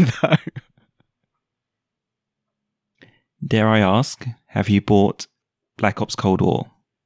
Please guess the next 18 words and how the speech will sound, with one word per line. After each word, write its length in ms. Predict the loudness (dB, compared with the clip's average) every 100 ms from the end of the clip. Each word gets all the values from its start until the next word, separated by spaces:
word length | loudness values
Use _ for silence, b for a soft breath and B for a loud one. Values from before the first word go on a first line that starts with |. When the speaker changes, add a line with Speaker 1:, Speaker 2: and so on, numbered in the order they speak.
| _ _ _ _ _ -8
Speaker 1:
I 80 | -4
have 260 | -2 -4 -4
bought 180 | -6
Black 220 | -2 -2 -2
Ops 140 | -4
Cold 220 | -2 0
War. 420 | 2 2 2 0 -2
Speaker 2:
It 120 | 0
is 140 | 2 2
relentless. 720 | 2 0 -2 -6 -10 -12 -16 _ _ _ _
Speaker 1:
You, 140 | -4 -2
you 240 | 2 2
told 380 | 2 2 4 4
me 160 | 2 2
that 120 | 0
you 220 | 0 0
bought 340 | 4 4 2 -2
it, 240 | -6